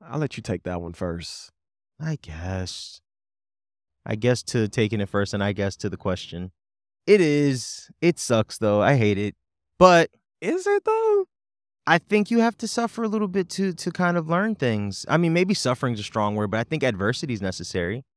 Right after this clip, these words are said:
Speaker 1: Okay, 'cause I was gonna ask, at what point do you stop suffering?
Speaker 2: True. You know what? Maybe, maybe the, the actual word. Yeah, you know what? Yes. 'Cause I think suffering does have a lot of heaviness to it.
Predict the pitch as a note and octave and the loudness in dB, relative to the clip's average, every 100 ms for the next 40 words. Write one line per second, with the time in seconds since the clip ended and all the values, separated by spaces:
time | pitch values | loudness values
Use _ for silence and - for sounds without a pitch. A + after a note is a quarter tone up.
0 | - A3 - B2+ B2+ - E3 C#3+ B2+ C#3 | -8 -6 0 0 -2 -2 0 0 0 -4
1 | E3+ D#3 C#3+ C#3+ C3+ F3+ G#3+ F3+ D#3 C#3+ | -4 -4 -6 -2 0 0 0 -2 -2 -6
2 | - D3+ C3+ - G#2+ F#2 F2 F2 - _ | -4 -4 -4 -4 -4 -4 -8 -10 -14 _
3 | - - G#3 F3+ B2 A2 - C#3+ D#3+ E3 | -10 4 8 10 8 4 -2 2 4 8
4 | E3+ D#3+ B2+ C#3+ D3 D#3 C#3+ - C3+ C#3 | 8 6 4 0 2 2 0 0 0 2
5 | C3 A#2 A2+ G2+ A#2 - A2 G#2+ D3 C3 | 2 0 -2 -2 -2 -2 -4 2 4 4
6 | B2 D3 D3+ D#3+ D3+ - _ B2 A2 G2 | 2 0 0 0 -2 -8 _ -2 -2 -2
7 | - - _ - F3 E3+ F#3 - E3 D#3+ | -8 -16 _ 2 6 6 4 4 4 4
8 | C#3+ C#3 C#3 A#2+ A2+ A2+ A2 A2 G2+ G2+ | 2 4 4 2 2 2 2 -2 -2 -4
9 | - - E2 C#2+ | -4 -6 -6 -8